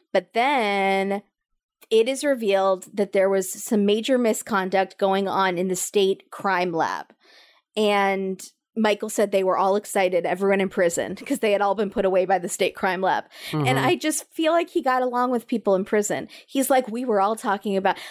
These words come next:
Speaker 1: like, I can't, but then I picture him wearing, like, a smoking jacket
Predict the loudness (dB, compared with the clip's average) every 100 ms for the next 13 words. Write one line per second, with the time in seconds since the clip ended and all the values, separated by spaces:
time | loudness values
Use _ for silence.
0 | -4 0 0 -2 -2 -4 -6 -4 0 0
1 | 0 -4 -2 2 2 2 2 2 2 0
2 | -2 0 2 0 0 -2 0 -2 0 0
3 | 0